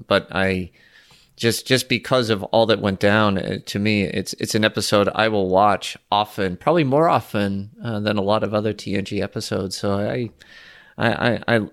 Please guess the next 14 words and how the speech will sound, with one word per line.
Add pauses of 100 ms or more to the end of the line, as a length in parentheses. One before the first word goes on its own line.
I
loved
what
the
writers
did.
I
love
how
they,
they
shook
things
up.